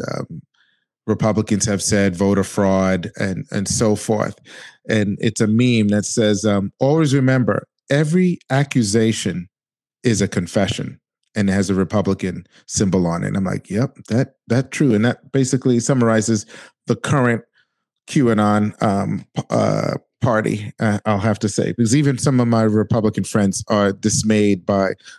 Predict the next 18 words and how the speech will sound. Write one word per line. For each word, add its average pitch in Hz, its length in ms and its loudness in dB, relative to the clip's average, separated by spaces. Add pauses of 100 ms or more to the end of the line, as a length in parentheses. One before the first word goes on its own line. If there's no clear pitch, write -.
the 110 80 -2
current 107 380 0
trend. 107 340 0 (380)
It 151 120 4
remains 156 320 2
to 196 60 -2
be 185 120 2
seen 180 320 2
what 143 180 2
happens 147 520 0 (100)
in 135 440 0
the 120 80 0
fall 131 380 0
election. 127 560 -2
Will 104 240 2
they 107 240 2
vote 113 480 -2 (140)
for 156 560 0